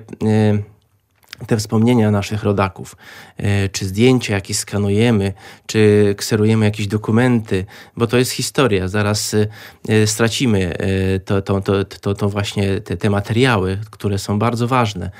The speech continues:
Są zdjęcia takie właśnie przedwojenne, e, czy, czy z okupacji. I właśnie też nagrywamy, e, żeby tak, żeby to zostało dla m-, dla, dla młodego pokolenia.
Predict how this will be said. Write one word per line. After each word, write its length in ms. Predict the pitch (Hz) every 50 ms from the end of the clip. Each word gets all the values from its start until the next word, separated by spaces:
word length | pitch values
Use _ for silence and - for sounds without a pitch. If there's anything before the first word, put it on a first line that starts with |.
| - - -
Są 180 | - - 95 98
zdjęcia 640 | 95 101 120 139 143 135 127 - 113 107 104 104
takie 360 | 104 - 98 - - 101 101 95
właśnie 420 | 101 98 101 - - 101 101 98 - - - - - - - 104
przedwojenne, 840 | - - 117 104 98 104 101 107 120 123 117 107 101 92 87 90 95 - - - - - - - -
e, 120 | - 104
czy, 180 | 104 - - 101
czy 160 | - - 104
z 60 | 98
okupacji. 800 | 107 110 - 107 107 131 123 123 123 - - - - 85 - - _ - - - - _ -
I 80 | - 104
właśnie 260 | 110 117 107 - 110
też 140 | 120 120 117
nagrywamy, 800 | 117 110 113 120 117 123 135 135 139 117 110 107 104 98 - -
e, 300 | - 101 101 98 98 98
żeby 220 | 95 104 98 107 104
tak, 360 | - 110 107 107 - - 107 104
żeby 180 | 104 107 104 -
to 120 | - 120
zostało 480 | 104 117 107 - - 143 131 123 120 117
dla 220 | 110 110 110 110
m-, 300 | 107 107 107 107 - 107
dla, 140 | 107 110 104
dla 260 | 104 107 107 107 110
młodego 360 | 104 104 104 107 104 107 110
pokolenia. 520 | 107 - 101 - 107 101 95 90 87 87